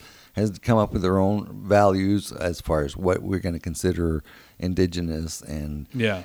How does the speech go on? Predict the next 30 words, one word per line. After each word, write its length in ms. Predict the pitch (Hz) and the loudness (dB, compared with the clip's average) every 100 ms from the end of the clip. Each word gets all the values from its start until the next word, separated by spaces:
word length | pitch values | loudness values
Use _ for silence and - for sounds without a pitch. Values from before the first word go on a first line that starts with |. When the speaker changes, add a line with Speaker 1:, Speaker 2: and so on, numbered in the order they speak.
| - | -6
Speaker 1:
instead 280 | 101 135 139 | 0 6 6
of 60 | |
leaving 280 | 117 123 113 | 6 4 2
it 100 | 107 | 0
to 100 | 98 | 0
the 100 | 90 | 0
individuals 560 | 95 107 98 98 92 80 | 2 4 4 4 2 0
themselves, 640 | 78 78 110 98 76 80 - | -2 2 6 6 6 2 -6
the, 60 | |
the 400 | 92 90 87 80 | -4 0 0 0
ethnic 260 | 95 - 95 | -2 -2 -4
groups 240 | 90 85 | -4 -6
themselves, 540 | 78 76 104 92 - - | -8 -4 0 2 0 -4
they, 140 | - | -6
you 60 | - - | -6 -6
know, 140 | 82 | -4
it's 120 | 78 | -4
the 100 | - | 0
government 420 | 101 143 139 82 | 6 6 6 -2
wanting 280 | - 87 85 | 0 -2 -2
to 100 | 82 | -4
say, 280 | 78 67 65 - - - _ _ - - | -4 -2 -4 -6 -20 -20 _ _ -8 0
"Ah, 300 | 156 147 135 | 2 4 6
no, 100 | 110 | 6
we're, 160 | 104 113 | 6 2
this 280 | 120 151 | 2 0
is 80 | 127 | 4
what 240 | 107 98 90 | 6 6 4
we," 80 | 90 - | -6 -8
no. 240 | 92 76 | -6 -6